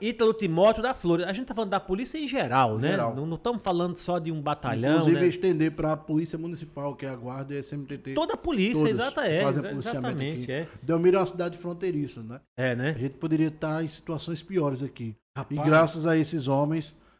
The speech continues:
Speaker 2: a gente tem uma segurança que não, ainda não é o que o povo quer, mas
Speaker 1: Uhum.
Speaker 2: que pelo menos não é como em outras cidades que há violência, há mortes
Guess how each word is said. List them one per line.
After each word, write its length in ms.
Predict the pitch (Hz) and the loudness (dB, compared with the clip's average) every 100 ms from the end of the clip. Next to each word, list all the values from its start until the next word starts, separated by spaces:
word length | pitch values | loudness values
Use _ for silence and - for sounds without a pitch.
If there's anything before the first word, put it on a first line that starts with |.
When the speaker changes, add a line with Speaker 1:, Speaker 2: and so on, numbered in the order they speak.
| _ 127 | _ -4
Speaker 2:
a 60 | |
gente 240 | 127 147 - | -2 -4 -6
tem 380 | 151 147 147 | -6 -6 -6
uma 140 | 135 143 | -8 -8
segurança 520 | 160 147 143 135 156 | -8 -8 -8 -8 -10
que 160 | - 180 | -10 -8
não, 180 | 196 | -4
ainda 280 | 185 185 190 | -2 -2 -2
não 220 | 180 170 | -4 -2
é 80 | 180 | 0
o 60 | 208 | -2
que 120 | - | -4
o 20 | 185 | -6
povo 300 | 180 156 151 | -4 -6 -6
quer, 260 | 151 170 - - 123 | -6 -6 -8 -12 -8
mas 140 | 113 147 | -4 -4
Speaker 1:
Uhum. 40 | |
Speaker 2:
que 60 | 156 | -4
pelo 180 | 165 156 | -6 -4
menos 340 | 151 160 147 | -4 -4 -6
não 180 | 160 160 | -8 -4
é 100 | 151 | -6
como 300 | 151 156 160 | -6 -8 -6
em 80 | 156 | -4
outras 360 | 147 170 160 151 | -2 -2 -6 -10
cidades 300 | 135 135 135 | -10 -12 -12
que 460 | - 147 139 135 - | -14 -10 -8 -10 -14
há 240 | - 139 | -10 -8
violência, 580 | 135 135 135 127 135 - | -6 -4 -4 -6 -8 -10
há 60 | - | -12
mortes 460 | 135 139 135 - | -6 -6 -6 -10